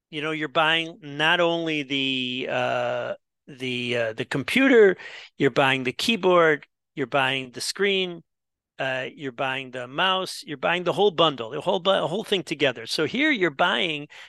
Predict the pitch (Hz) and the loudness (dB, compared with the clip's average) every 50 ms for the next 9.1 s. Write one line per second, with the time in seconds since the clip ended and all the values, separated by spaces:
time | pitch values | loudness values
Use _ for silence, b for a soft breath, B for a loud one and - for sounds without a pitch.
0 | B B - 151 160 185 208 202 196 196 190 185 190 - - - - - 262 196 | B B -2 0 0 2 0 -2 -4 -4 -4 -4 -4 -4 -2 0 2 2 2 0
1 | - 170 160 160 147 - 180 175 139 147 143 139 139 147 151 147 147 147 135 143 | 0 -2 -2 -2 -2 -2 -4 -4 0 0 0 2 2 0 0 -2 -4 -6 -6 -4
2 | 139 139 139 139 135 135 135 - - - 147 139 123 139 139 135 139 143 135 131 | -2 -2 -2 -2 -2 -4 -6 -8 -8 -8 -8 -4 -2 0 -2 -2 -2 -4 -8 -8
3 | - 160 180 190 208 185 - 117 107 110 _ _ _ _ _ _ - 170 160 160 | -6 -4 -4 -4 -6 -8 -12 -14 -14 _ _ _ _ _ _ _ -6 -6 -6 -6
4 | 143 - - 147 123 156 170 233 320 277 - 320 262 156 165 156 143 139 135 131 | -6 -8 -10 -10 -6 -4 -4 -4 -4 -4 -6 -6 -6 -4 -4 -4 -4 -4 -4 -8
5 | 123 - 131 117 113 113 117 139 165 - _ _ _ _ _ _ _ _ - 143 | -10 -10 -8 -8 -8 -8 -10 -12 -14 -16 _ _ _ _ _ _ _ _ -8 -6
6 | 143 143 143 139 123 - 135 127 131 135 135 147 147 147 160 160 151 143 180 175 | -4 -4 -6 -8 -12 -12 -10 -10 -10 -10 -10 -10 -10 -8 -8 -8 -8 -8 -8 -10
7 | - - - 277 320 330 311 262 - - 156 127 117 110 107 _ - 110 98 - | -10 -10 -10 -8 -8 -8 -8 -10 -10 -10 -12 -12 -12 -14 -18 _ -20 -20 -20 -20
8 | _ _ _ _ _ _ _ _ _ _ _ _ _ - - - - 185 170 165 | _ _ _ _ _ _ _ _ _ _ _ _ _ -16 -12 -8 -4 -2 -2 -2
9 | 160 - | -2 -6